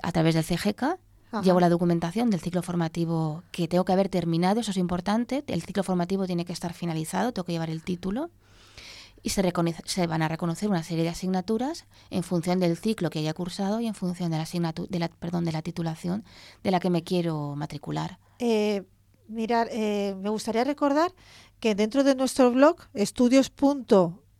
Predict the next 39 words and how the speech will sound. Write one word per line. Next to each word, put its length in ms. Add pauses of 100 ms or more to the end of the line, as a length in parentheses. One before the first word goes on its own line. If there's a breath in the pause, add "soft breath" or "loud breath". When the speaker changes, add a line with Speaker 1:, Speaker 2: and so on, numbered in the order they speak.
(180)
Speaker 2:
U 180
M 260
H 260
punto 300
es, 140
luego 160
lo 140
repetiremos 520
al 120
final, 400
hay 160
un 60
apartado 500
que 80
es 40
reconocimiento 640
de 100
créditos, 460 (320 loud breath)
donde 300
pueden 240
consultar 580
toda 240
esta 160
información 500
que 100
Elena 280
está, 540 (340 soft breath)
está 220
comentando. 480
Una 100
de 60
las 160
cosas 260
que 100
puede 280
consultar, 480
pues 160
el 80
estudiante 680